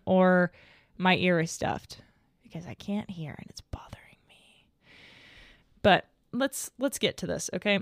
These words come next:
So we'll start with, um, behaviorism. That is what the, like, father kinda, the overhead, the umbrella of learning theory where it fits under, uh, in psychology.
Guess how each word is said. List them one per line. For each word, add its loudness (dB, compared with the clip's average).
So 2
we'll -2
start 2
with, 4
um, 2
behaviorism. -4
That 2
is -2
what 2
the, 0
like, 0
father 0
kinda, 4
the 2
overhead, 4
the 2
umbrella 4
of 2
learning 4
theory 4
where 4
it -2
fits 0
under, 4
uh, 0
in 2
psychology. 0